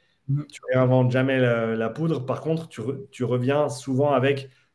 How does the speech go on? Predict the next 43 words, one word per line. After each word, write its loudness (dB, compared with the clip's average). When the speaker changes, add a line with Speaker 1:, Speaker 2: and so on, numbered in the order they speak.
Speaker 2:
une -2
nouvelle 0
perspective, -2
euh, -2
une -2
nouvelle 0
réalisation, 0
une 0
nouvelle 0
conclusion, -2
un -6
nouveau -2
truc -8
que -6
tu -10
vas, 0
que -4
tu -6
vas 2
essayer 0
de 0
mettre -2
en -2
place, -2
qui 0
Speaker 1:
Mhm. 0
Speaker 2:
du, -2
du -10
coup -4
continue -2
à 4
faire 2
évoluer 4
ta 2
perception -2
de, 4
et -2
ta 0
perspective -2
sur -6
le -4
sujet, -10
quoi. -20